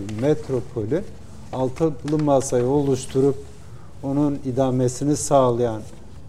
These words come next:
e, her şeye rağmen aklın İstanbul'da da cari olacağını görmek gerekiyor. Zaten bunun üzerinde yürüyerek sonuç alabilecekler. İYİ Parti'nin buna hizmet edeceğini,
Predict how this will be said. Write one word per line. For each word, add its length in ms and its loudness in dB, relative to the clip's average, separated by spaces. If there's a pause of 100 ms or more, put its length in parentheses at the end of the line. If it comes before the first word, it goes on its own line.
e, 380 -4
her 180 6
şeye 340 2
rağmen 440 -2 (320)
aklın 480 2 (140)
İstanbul'da 600 0
da 120 0
cari 260 2
olacağını 640 -2
görmek 400 0
gerekiyor. 540 -2 (160)
Zaten 400 0 (600)
bunun 280 2
üzerinde 720 4 (200)
yürüyerek 480 6
sonuç 360 -8
alabilecekler. 880 -8 (480)
İYİ 160 0
Parti'nin 680 -2
buna 200 0
hizmet 540 -2
edeceğini, 640 -4